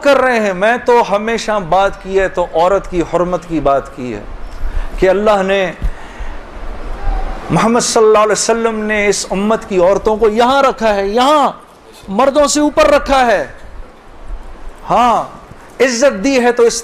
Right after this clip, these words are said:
دین نے دی ہے بھائی۔ ہاں، میں تو اس، ان کی حرمت کی جب بات کرتا ہوں، یہ میں جانتا ہوں کہ ہماری خواتین کا ایک بہت بڑا حصہ ہے جو دل سے اس بات پر میری عزت کرتا ہے،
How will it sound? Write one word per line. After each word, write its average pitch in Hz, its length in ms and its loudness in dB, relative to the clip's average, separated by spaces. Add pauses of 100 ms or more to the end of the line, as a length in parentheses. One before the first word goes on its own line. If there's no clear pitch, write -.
(120)
دین 226 240 0
نے 208 100 -2
دی 175 220 0
ہے 170 100 2
بھائی۔ 160 400 0 (840)
ہاں، 185 260 0 (580)
میں 254 140 2
تو 294 280 4
اس، - 200 -2
ان 294 160 0
کی 294 120 2
حرمت 302 380 2
کی 294 80 0
جب 262 160 2
بات 247 360 0
کرتا 220 260 2
ہوں، 160 240 -2 (1120)
یہ 156 280 4
میں 254 160 2
جانتا 254 440 2
ہوں 220 240 0 (840)
کہ 170 240 0 (460)
ہماری 190 260 2
خواتین 185 460 -2
کا 170 100 0
ایک 165 120 0 (140)
بہت 262 1200 2 (140)
بڑا 214 280 2 (120)
حصہ - 260 -4
ہے 165 400 2 (420)
جو 151 180 0
دل 165 300 0
سے 185 280 0
اس 135 200 -4
بات 151 280 0
پر 202 120 0
میری 160 340 0
عزت 165 320 0
کرتا 151 360 0
ہے، 95 100 -10